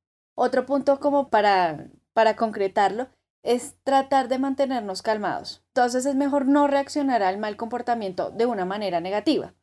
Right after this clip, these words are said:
Es decir, entonces el niño empezó a gritar y yo también grité más duro para ver si se calmaba. Pues no lo vamos a hacer de esa manera. Y en general, en cualquier situación ocurre. Si alguien está gritando,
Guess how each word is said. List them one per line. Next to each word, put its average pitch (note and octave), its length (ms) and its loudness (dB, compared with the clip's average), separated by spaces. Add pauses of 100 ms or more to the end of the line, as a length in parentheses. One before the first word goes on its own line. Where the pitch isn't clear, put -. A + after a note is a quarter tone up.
Es G#3+ 160 0
decir, A#3 320 2
entonces G#3+ 360 -6
el C4 140 0
niño G#3 220 -4
empezó A#3+ 260 -8
a G3+ 60 -2
gritar G3+ 360 0
y A3+ 200 -6
yo A3 160 2
también G#3 320 -2
grité A#3 280 0
más A3+ 280 -2
duro A#3+ 260 -2
para A#3+ 220 2
ver F#3+ 100 0
si F#3 80 -10
se G3 140 -8
calmaba. G3 480 -6 (680)
Pues C4+ 200 2
no A#3 160 2
lo G3+ 80 6
vamos A3+ 320 0
a C#4 40 0
hacer G3+ 280 -4
de F#3+ 100 -2
esa A#3 160 -4
manera. G3 460 -8 (560)
Y A#3+ 160 0
en A3+ 160 2
general, G3 800 2 (240)
en A#3+ 180 -4
cualquier B3+ 400 0
situación A3 480 -4
ocurre. F#3 480 -2 (480)
Si A3+ 320 0
alguien G3 240 2
está B3 240 0
gritando, G#3+ 880 -2